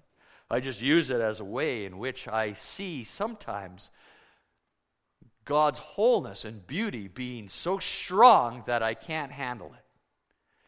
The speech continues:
And I gotta go to my, my human nature to try figure things out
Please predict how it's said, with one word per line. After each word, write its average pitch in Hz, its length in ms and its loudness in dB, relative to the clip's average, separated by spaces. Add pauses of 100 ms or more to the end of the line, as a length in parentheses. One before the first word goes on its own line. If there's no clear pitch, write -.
(160)
And 127 120 -4
I 123 60 0
gotta 147 260 6
go 143 300 2
to 139 180 -12
my, 95 320 -8 (640)
my 92 200 -6
human 131 420 -8
nature 120 560 -6 (220)
to 101 100 -14
try 117 280 0
figure 107 360 -8
things 90 440 -14
out 123 320 0